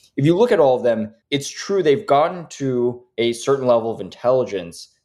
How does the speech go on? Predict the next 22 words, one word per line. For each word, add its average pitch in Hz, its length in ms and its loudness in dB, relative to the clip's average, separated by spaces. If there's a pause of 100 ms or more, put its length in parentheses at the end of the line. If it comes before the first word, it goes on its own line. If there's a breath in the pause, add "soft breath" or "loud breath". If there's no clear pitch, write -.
that 113 180 0
makes 120 280 0
it 113 100 -4
so - 120 -12
that 101 160 -8
they 104 80 -6
can 104 200 -8
do 110 460 0 (220)
some 156 180 -8
pretty 247 180 2
impressive 131 400 -2
things. - 440 -8 (120)
But 143 160 4
they, 147 300 0 (260)
they 139 220 4
actually 180 340 2
hit 135 320 -2
a, 110 360 -2
a 107 40 -6
sort 107 200 -6
of - 60 -20
cap - 380 -4